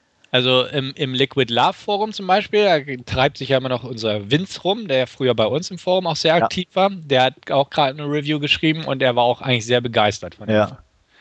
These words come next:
Speaker 1: Also
Speaker 2: Wobei
Speaker 1: deswegen
Speaker 2: Vince ja auch soundtechnisch irgendwie, glaub ich, auch ganz gut dabei ist.
Speaker 1: Ja,
Speaker 2: Für den
Speaker 1: glaub ich
Speaker 2: was
Speaker 1: auch.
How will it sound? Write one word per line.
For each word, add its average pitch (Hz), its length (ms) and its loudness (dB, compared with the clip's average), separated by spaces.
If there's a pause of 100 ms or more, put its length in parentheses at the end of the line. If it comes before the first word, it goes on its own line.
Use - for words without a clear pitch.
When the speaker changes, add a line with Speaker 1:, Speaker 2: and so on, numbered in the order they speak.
(200)
Speaker 1:
Also 117 160 4
Speaker 2:
Wobei 117 200 4
Speaker 1:
deswegen 127 160 2
Speaker 2:
Vince 160 180 -6
ja 139 100 2
auch 127 140 0
soundtechnisch 117 880 0
irgendwie, 110 380 0
glaub 107 260 2
ich, 107 140 -4
auch 107 120 0
ganz 107 240 -2
gut 113 200 -4
dabei 107 300 4
ist. 110 120 2
Speaker 1:
Ja, 123 80 4
Speaker 2:
Für 120 80 2
den 123 80 4
Speaker 1:
glaub 123 120 -2
ich 120 40 4
Speaker 2:
was - 180 -4
Speaker 1:
auch. 104 160 0